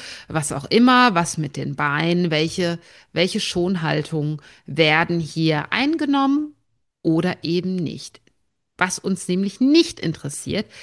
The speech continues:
ist ein einmaliges Schief- oder Gerade-Stehen. Was mich nicht interessiert, ist, wie schön du die Beine deines Pferdes mit der Gerte antippen kannst und sortieren kannst. Das ist total schön, ist total pädagogisch wertvoll.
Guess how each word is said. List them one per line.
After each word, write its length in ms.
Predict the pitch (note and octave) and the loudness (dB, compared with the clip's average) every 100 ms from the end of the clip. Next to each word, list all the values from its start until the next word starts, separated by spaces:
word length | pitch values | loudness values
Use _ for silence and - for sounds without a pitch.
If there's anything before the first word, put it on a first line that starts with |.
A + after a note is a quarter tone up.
| - | -16
ist 180 | - - | -10 -6
ein 140 | F#3+ - | -6 -2
einmaliges 720 | D#3 G3+ A#3+ G3 G3 F3 - | 0 4 2 2 0 -2 -4
Schief- 280 | - G#3+ - | -4 -4 -4
oder 180 | G3 F#3 | -4 -4
Gerade-Stehen. 720 | F3 G#3 G#3+ D3+ - - - | 0 2 2 -2 -6 -12 -12
Was 180 | E3 E3+ | -10 -4
mich 180 | A3+ A3 | -4 0
nicht 380 | C4+ D#4 - - | 2 2 0 -6
interessiert, 720 | F3 E3+ E3 - D3+ F#3+ A#3+ - - - | -6 -4 -6 -6 -4 -4 -4 -10 -12 -6
ist, 160 | F#3+ | -4
wie 60 | G3 | -4
schön 300 | - A3 A#3 | 0 0 2
du 80 | G#3+ | -2
die 160 | F#3+ | -6
Beine 500 | F#3 D#3+ G3 C#4 D4 - | -6 -4 -2 -2 -2 -8
deines 240 | F#3+ F#3 - | -8 -8 -8
Pferdes 340 | F#3+ A3 C#4+ | -6 -6 -4
mit 120 | A3 | -4
der 80 | G3+ | -6
Gerte 300 | - - - | -8 -6 -4
antippen 440 | G#3 A#3+ A#3+ A#3+ | -4 -4 -4 -4
kannst 320 | - A#3 A#3+ - | -4 -2 -4 -4
und 120 | G#3 | -6
sortieren 520 | A3+ - C4+ A#3 E3 | -6 -4 0 0 0
kannst. 260 | - - - - - | -6 -8 -10 -20 -20
Das 160 | - - | -18 -14
ist 100 | - | -6
total 420 | C#4 C4 E4 F4+ | -6 2 4 4
schön, 460 | - - D4+ F3 E3+ | 2 -2 0 0 -2
ist 140 | F#3+ | -6
total 340 | A#3 - D4 D#4+ | -10 -6 -6 -4
pädagogisch 640 | D#4+ C#4 B3+ C4 B3+ - | -2 -2 0 -2 -2 0
wertvoll. 640 | A3+ C4 - - - - | 2 2 0 -8 -12 -12